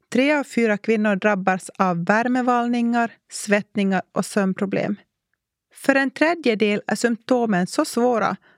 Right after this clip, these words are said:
att behandling är nödvändigt. Problemet är att kunskapen om klimakteriet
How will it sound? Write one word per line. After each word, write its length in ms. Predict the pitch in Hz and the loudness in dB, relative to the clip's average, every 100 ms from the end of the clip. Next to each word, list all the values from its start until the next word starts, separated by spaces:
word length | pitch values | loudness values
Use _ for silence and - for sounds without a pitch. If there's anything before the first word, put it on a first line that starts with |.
| _ | _
att 180 | - 254 | -6 -2
behandling 500 | - 208 233 240 190 | 0 2 2 0 0
är 60 | 190 | 2
nödvändigt. 720 | 196 208 196 - - 220 - - _ _ _ _ - - _ | 2 0 -2 -4 -4 -6 -10 -20 _ _ _ _ -20 -20 _
Problemet 600 | - 247 240 302 285 220 - | 0 2 2 2 0 0 0
är 320 | 233 214 185 - _ | 0 0 -2 -8 _
att 280 | - 269 _ | -4 -4 _
kunskapen 720 | - 269 311 - 202 196 202 | 0 0 0 0 0 0 -2
om 100 | - | 0
klimakteriet 840 | 208 226 214 196 247 226 196 185 | -2 0 0 0 0 0 0 -2